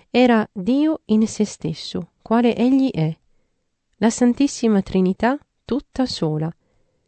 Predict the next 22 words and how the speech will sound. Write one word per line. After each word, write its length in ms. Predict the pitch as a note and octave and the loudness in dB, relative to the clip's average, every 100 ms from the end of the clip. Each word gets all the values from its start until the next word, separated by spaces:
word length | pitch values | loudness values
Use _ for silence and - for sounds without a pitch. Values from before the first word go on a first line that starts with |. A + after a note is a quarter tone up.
| _ _ _ _ - | _ _ _ _ -2
Era 240 | B3 B3 | 2 2
talmente 540 | - B3 C4 D#4+ - | 2 2 2 0 0
al 120 | G3 F3 | 0 2
di 140 | F3 | 0
sopra 420 | - G#3 G#3+ E3+ | 0 0 0 0
dei 200 | D#3 D#3+ | 0 -2
sensi 600 | E3 - A3+ A#3+ - E3+ - | -2 0 0 0 -4 -6 -6
che 160 | - A#3 | -4 0
non 160 | C4 C#4+ | 2 0
si 160 | A3+ | -2
può 160 | - G#3+ | 0 0
esprimere. 720 | G#3 - E3+ D#3 D#3+ D#3+ E3+ _ _ _ _ _ _ _ _ _ _ | 0 -2 -2 -2 -4 -6 -10 _ _ _ _ _ _ _ _ _ _
La 140 | G3 G3 | 2 4
mia 200 | F#3 F3 | 4 4
unica 400 | F#3 G3 - E3+ | 4 2 0 -2
preghiera 520 | D#3+ D#3+ E3+ F3 E3+ | -2 0 2 2 0
consiste 760 | - E3+ F#3 - F#3+ - F#3 | 2 2 2 -2 -6 -2 0
nello 180 | E3+ D#3 | 2 0
stare 400 | E3 - F3 F3+ | -2 0 2 2
trasformata 840 | - D#3+ - - F3 F3 G#3+ A3 A3 | 0 -4 -2 -2 0 0 0 -2 -4
in 340 | G#3 G3+ A3 | 0 0 2
Lui. 340 | G#3+ D#3 D#3+ | 2 0 -4